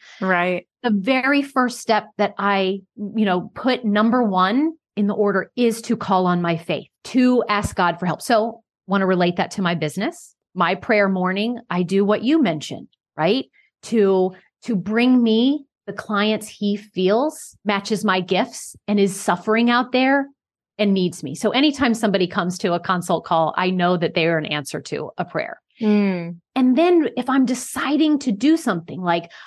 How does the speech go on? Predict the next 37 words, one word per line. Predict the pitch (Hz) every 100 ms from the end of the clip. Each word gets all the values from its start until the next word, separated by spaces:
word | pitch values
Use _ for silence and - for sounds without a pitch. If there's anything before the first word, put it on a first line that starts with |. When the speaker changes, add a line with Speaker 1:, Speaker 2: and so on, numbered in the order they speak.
| -
Speaker 2:
I've | 202 180
recently, | 220 220 247 220 233 233 247 _
uh, | 190 185
created | 180 208 170 165 214 214
a |
course | 226 - 175 170 - -
on | 202 202
time | - 190 208 254
called | - 180 170
Divine | 156 160 165 175
Time | 202 175 214 269 - - -
to | -
help | 220 220 196
moms | 185 180 190 220
take | - 208 190
control | 208 185 - 165 170 185
of | 202 196 175
their | 185 180
time, | - 175 180 185
but | -
do | 160 180
it | 185 -
in | 185 170
a |
way | 165 170 165 170 180 - - -
that | 170 -
focuses | 170 170 180 190 175 175 170 - _
and | 190 175 180
marries | 165 165 170 175
their | 175 165
faith | - 156 170 - _
to | - 190 170
the | 170
concept | 165 160 165 170 208 233
of | 233
time. | 269 277 285 302 - - _ _ -
I | 320